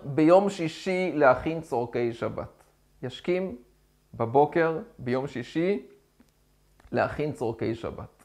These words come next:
נקרא את המשנה ברורה. אומר המשנה ברורה, "ישכים בבוקר." מה העניין להשכים בבוקר?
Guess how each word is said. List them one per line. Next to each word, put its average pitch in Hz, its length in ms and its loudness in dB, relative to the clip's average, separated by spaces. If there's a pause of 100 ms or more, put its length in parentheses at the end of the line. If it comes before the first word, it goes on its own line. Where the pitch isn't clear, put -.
נקרא 156 280 4
את 156 80 2
המשנה 127 320 -4
ברורה. 90 280 -6 (1000)
אומר 185 160 8
המשנה 233 320 8
ברורה, 226 180 8
"ישכים 254 420 2
בבוקר." 202 560 6 (120)
מה 117 160 0
העניין 156 360 0
להשכים 147 380 -6
בבוקר? 143 540 2